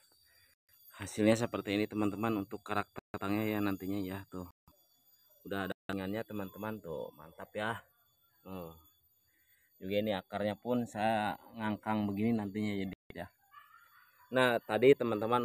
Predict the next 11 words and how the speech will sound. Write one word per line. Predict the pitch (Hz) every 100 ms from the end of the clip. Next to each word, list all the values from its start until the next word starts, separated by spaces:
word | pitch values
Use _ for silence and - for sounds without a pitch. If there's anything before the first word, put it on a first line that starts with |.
| 110
untuk | - 107
daun | 110 110 113 110
karet, | 104 104 107 _ _ _ - - - - 740 762 762 762 762 _ - - - - - 98
beringin | 104 107 104
karet | 107 107
itu | - 120
seperti | 120 110 120 110
ini, | 120
teman-teman, | 117 110 101 110 104
daunnya | 101 104 107
nih. | 104 90